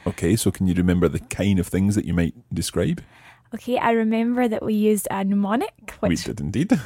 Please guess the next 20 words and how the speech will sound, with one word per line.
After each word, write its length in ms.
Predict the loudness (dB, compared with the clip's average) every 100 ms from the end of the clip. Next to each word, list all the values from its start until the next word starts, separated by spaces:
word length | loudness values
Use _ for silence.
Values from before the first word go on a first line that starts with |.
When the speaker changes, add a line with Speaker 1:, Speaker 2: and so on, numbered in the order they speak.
| -8 -20 -14
Speaker 2:
was 600 | -6 -2 0 0 -2 -8 -10 -8 -6 0
Prince 460 | 0 0 -4 -6
Philip 420 | 0 4 4 0 -12 -14
changes 580 | -8 0 2 2 0 0
his 300 | 0 0 -2
wig 400 | 0 0 -2 -10 _ -20
frequent-, 800 | -10 -6 -4 -6 -6 -4 -4 -6 -16
frequently. 600 | -2 -2 -2 -8 -8 0
Speaker 1:
Frequently, 400 | 2 4 2 -2
yeah. 140 | -2 -4 -4
Uh-huh. 300 | -2 -2 -4 -6 -20 -20 -20 -12
So 240 | -2 -2 -2
P 380 | -2 0 0 -2
stood 260 | 0 -2
for? 320 | 0 0 0 -2 _ _ _ _ _
Speaker 2:
People. 340 | -2 0 0 0 -4 -8
Speaker 1:
Yeah, 300 | -4 -4 -4
the 120 | -2
other 160 | 0 0
P? 340 | -2 -2 -2